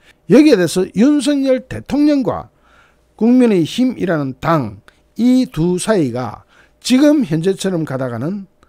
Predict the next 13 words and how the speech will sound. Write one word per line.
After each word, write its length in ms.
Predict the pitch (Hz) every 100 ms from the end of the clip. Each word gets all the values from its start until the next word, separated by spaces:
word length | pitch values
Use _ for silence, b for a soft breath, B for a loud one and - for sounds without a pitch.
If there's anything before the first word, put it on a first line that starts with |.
| _
권성동의 640 | 165 190 233 240 240 208
문자처럼 760 | 185 208 151 127 139 131 110 90 _ _ -
당정이 560 | 139 214 262 247 220
하나 340 | 143 - 156 254
되는 320 | 269 247 220
어쩌고 380 | - 147 208 208
저쩌고 320 | 165 156 170
하는 200 | 151 170
거는 160 | 165 -
다 160 | - 147
물 220 | 170 208
건너가게 480 | 196 - - 190 117
생겼습니다. 440 | - - - _